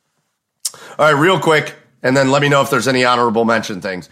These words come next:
Real quick, the last thing before we get to our three cheers of the week and we get out of here. Christmas song.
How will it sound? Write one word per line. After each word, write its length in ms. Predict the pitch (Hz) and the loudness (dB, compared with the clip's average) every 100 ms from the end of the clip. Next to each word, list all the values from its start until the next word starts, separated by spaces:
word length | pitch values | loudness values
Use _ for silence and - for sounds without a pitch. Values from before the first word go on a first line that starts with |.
| _ _ - | _ _ -2
Real 220 | 165 165 | 0 2
quick, 240 | 156 131 | 0 0
the 80 | 131 | 0
last 280 | 131 143 139 | 2 2 0
thing 160 | 139 | -2
before 260 | 120 113 139 | -2 0 0
we 80 | 131 | 0
get 200 | 127 123 | -2 -2
to 60 | 123 | -2
our 80 | |
three 220 | 107 123 113 | -2 -4 -4
cheers 260 | 117 101 | -4 -6
of 80 | 104 | -8
the 40 | |
week 240 | 101 98 95 | -8 -8 -8
and 80 | 98 | -10
we 80 | |
get 140 | 92 104 | -8 -4
out 160 | 90 | -4
of 60 | 85 | -4
here. 240 | 82 76 _ _ _ _ _ _ _ _ _ _ _ - | -10 -16 _ _ _ _ _ _ _ _ _ _ _ -6
Christmas 420 | 202 214 240 - | -2 -2 -2 -2
song. 420 | 185 170 78 - | 0 -2 -4 -10